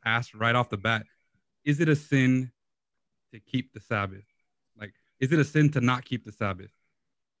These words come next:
What do you guys think? Just right off that, just from the beginning, is it a sin not to keep the Sabbath? And I think it lays, that lays the foundation for the following questions. What do you guys think?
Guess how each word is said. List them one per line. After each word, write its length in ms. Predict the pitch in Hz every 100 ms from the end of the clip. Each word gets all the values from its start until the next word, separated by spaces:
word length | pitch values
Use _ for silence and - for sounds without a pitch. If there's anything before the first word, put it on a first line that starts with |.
| _ _ _
What 100 | 117
do 60 | 127
you 60 |
guys 120 | 120 110
think? 240 | 127 98 _ 120
Just 160 | 123
right 220 | 131 135
off 180 | 135 131
that, 140 | 117 113
just 220 | 120 - _ _
from 100 | -
the 60 | 131
beginning, 360 | 113 120 127 110
is 200 | 127 131
it 80 |
a 60 | 139
sin 460 | 120 - 151 110 101 _ _ _
not 240 | 117 117 -
to 60 |
keep 180 | - 120
the 60 | 110
Sabbath? 380 | 120 107 90 107 _ _ _ _ _ _ _ _ _
And 120 | 117 120
I 60 |
think 180 | 117 139
it 80 | 123
lays, 320 | 127 131 120 - -
that 180 | 117 123
lays 200 | 123 127
the 80 | 117
foundation 500 | 123 113 110 117 107
for 120 | 107
the 160 | 107 110 - _ -
following 300 | 123 117 110
questions. 380 | 131 135 98 107
What 100 | 113
do 60 |
you 40 | 113
guys 160 | 113
think? 240 | 110 117